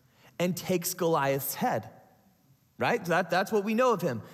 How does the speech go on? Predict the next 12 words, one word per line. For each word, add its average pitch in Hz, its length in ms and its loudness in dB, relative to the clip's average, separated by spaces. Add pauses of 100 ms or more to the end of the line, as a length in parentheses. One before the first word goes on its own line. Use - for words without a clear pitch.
(160)
What's 185 240 0
fascinating 247 640 2
is 180 320 0
when 180 440 0
Achish 185 440 2
says, 180 320 2
"You're 180 80 2
gonna 208 160 2
be 208 100 0
my 180 140 0
personal 190 520 -2
bodyguard," 170 680 -2